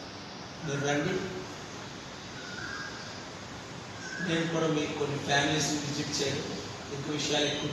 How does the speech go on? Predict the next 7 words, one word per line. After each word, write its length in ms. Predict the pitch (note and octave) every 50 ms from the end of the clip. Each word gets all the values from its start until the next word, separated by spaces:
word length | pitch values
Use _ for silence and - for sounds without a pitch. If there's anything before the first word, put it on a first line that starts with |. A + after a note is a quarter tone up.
| - D3
తెలుసుకొని, 460 | C#3 C#3 - - - C#3+ C3 - - - - - - - - - - - - - - - - - - - C#3 D#3
ఏం 80 | F3 F3+ E3+
చేస్తే 280 | F3 E3+ - - - - - C#3+
బాగుంటుంది, 500 | C#3+ C#3+ C#3+ C#3+ C#3+ C#3+ C#3+ C3+ - D3+ - - - - D3+
మనం 180 | D3 C3+ C3+ - - C3+
కలిసి 220 | C3 C#3 - - - C#3+
చేద్దాం. 300 | C3 B2+ G#2 - -